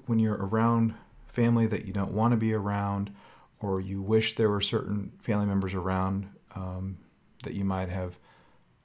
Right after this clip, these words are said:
um, lost, uh, or that are, you know, no longer, um, here with us in this life, um, just know that there are people around you that do care,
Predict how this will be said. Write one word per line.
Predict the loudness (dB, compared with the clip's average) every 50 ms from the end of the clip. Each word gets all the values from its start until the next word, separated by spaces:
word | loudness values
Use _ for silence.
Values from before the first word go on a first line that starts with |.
| _ _
um, | -10 -10 -8 -10 -10 -12 -12 -14 -16 -16 -20 _ _ _ _ _ _ -12
lost, | -8 -4 -2 0 0 0 0 0 -2 -6 -10 -10 -14 -20 _ _ _ _ _ _ _ _ _ _ _ _ _ _ _ _ -16
uh, | -14 -12 -12 -12 -12 -10 -10 -10 -10 -10 -10
or | -6 -4 -4 -2
that | -2 -4
are, | -4 -6
you | -6 -6
know, | -4 -4
no | -2 -2 0
longer, | 0 -2 -2 -2 -2 -2 -4 -4 -4 -8 -12 _ _ -20 -20 _ _ _ _ _
um, | -8 -6 -6 -6 -8 -8 -6
here | -4 -4 -4 -2
with | -2 -4 -4 -4 -4
us | -6 -6 -6
in | -6 -6
this | -6 -6 -6 -4
life, | -2 -2 -2 -2 -4 -6 -10 -16 -20 _ _ _ _ _ _ _ _ _ _ -14 -10
um, | -10 -8 -6 -6 -6 -8 -8 -10 -12 -16 _ _ _ _ _ _ _ _ _ _ _ _ _ _ -4
just | -2 -2 0 0 0
know | 2 2 2 2 2
that | 0
there | 0 0 0
are | 0 -2
people | -2 -4 -4 -4 -4 -4 -2
around | -2 -2 -2 -2 -4 -4
you | -6
that | -6 -8 -6
do | -8 -8 -8
care, | -8 -8 -8 -6 -6 -6 -6 -8 -10